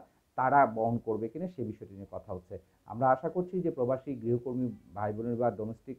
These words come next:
worker বলে যারা পরিচিত, তারা কুয়েতে যাওয়ার সুযোগ পাবেন। আর এর মধ্য দিয়ে কিন্তু আমি যে বললাম বড় সম্ভাবনা, সেটি শীঘ্রই আমরা হয়তো কুয়েতের ক্ষেত্রে জানতে পারবো। আপনারা ভালো থাকবেন, সুস্থ থাকবেন, আর অবশ্যই, অবশ্যই নিজের যত্ন সবার আগে।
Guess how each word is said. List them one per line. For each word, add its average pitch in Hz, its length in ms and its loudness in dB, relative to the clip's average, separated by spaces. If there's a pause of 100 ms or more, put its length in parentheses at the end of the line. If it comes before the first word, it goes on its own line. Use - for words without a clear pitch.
worker 120 340 2
বলে 123 220 4
যারা 101 180 0
পরিচিত, 98 540 -6
তারা 104 200 -2
কুয়েতে 107 320 -6
যাওয়ার 98 300 0
সুযোগ 113 260 -8
পাবেন। 147 220 0 (260)
আর 107 100 -16 (120)
এর 143 140 0
মধ্য 160 300 2
দিয়ে 156 160 4
কিন্তু 117 380 -6 (140)
আমি 104 220 -8
যে 107 100 -4
বললাম 104 420 -2
বড় 104 200 0 (100)
সম্ভাবনা, 110 480 -6 (300)
সেটি 143 220 -6
শীঘ্রই 175 440 0
আমরা 113 200 0
হয়তো 98 340 -8
কুয়েতের 101 280 -6
ক্ষেত্রে 92 320 -10 (300)
জানতে 92 240 -14
পারবো। 87 280 -10 (240)
আপনারা 98 240 -12
ভালো 104 200 -6
থাকবেন, 123 360 -8
সুস্থ 139 220 -20
থাকবেন, 160 260 -2 (300)
আর 95 140 -10 (220)
অবশ্যই, 139 420 -4
অবশ্যই 107 500 0 (340)
নিজের 117 300 -2
যত্ন 110 340 -6 (300)
সবার 95 220 -2
আগে। 90 180 -6